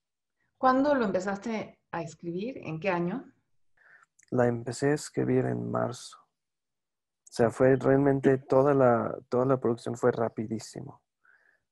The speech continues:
Speaker 2: Am, decidí que no iba a pasar un año sin filmar. Este,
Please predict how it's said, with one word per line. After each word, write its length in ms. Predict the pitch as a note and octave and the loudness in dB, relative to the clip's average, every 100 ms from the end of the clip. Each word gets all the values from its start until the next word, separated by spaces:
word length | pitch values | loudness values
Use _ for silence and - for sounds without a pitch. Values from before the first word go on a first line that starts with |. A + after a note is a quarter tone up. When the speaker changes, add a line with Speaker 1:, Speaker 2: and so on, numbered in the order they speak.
| - | -12
Speaker 2:
Am, 760 | - A2+ A2 A2 A2 A2 G#2+ G#2+ _ _ _ - | -4 -4 -4 -6 -8 -10 -12 -16 _ _ _ -8
decidí 640 | A2+ A#2 - A#2 A#2+ A#2+ | 0 0 0 -4 -2 -2
que 680 | - A#2 A2+ A2 G#2+ G#2 C3 _ _ _ _ _ _ - | -4 -4 -4 -4 -4 -6 -10 _ _ _ _ _ _ -6
no 1080 | A2+ A#2 A#2 A#2 A#2+ A#2 A#2 A2+ A2+ A2+ - | 0 4 6 8 8 8 6 4 2 2 0
iba 220 | A2+ A2+ | 2 2
a 60 | A2+ | 2
pasar 520 | A#2 A2 A#2 A2 - | 0 0 2 2 0
un 180 | - A#2 | -6 -2
año 520 | A#2 A2+ A2+ G#2+ A2 - - - _ _ | 0 0 0 -2 -6 -12 -18 -20 _ _
sin 300 | - - A2 | -10 -6 -6
filmar. 500 | G#2 G2+ G#2 A2 C#3 F3+ - _ - _ _ _ _ _ _ _ - | -4 -4 -2 -2 -2 -2 -10 _ -20 _ _ _ _ _ _ _ -14
Este, 640 | A2+ - - - - A2 | -10 -8 -8 -6 -4 -4